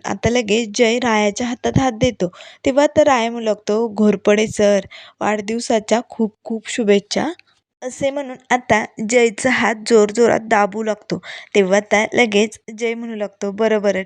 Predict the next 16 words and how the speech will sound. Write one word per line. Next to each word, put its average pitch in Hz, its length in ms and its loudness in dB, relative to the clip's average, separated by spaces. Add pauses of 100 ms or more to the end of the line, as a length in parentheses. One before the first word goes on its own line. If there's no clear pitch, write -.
thank 220 280 -4
you, 220 120 -2
thank 202 260 -2
you." 180 60 -6 (340)
तेव्हा 185 220 6
आता 214 260 2
राया 220 280 2
म्हणू 226 160 -4
लागतो, 196 340 -2 (340)
"या 240 140 4
चोरांनी 254 600 4 (100)
पण 262 240 2
खूपच 302 440 2
भारी 302 260 6
मुहूर्त 214 400 -2
निवडवलाय 180 640 2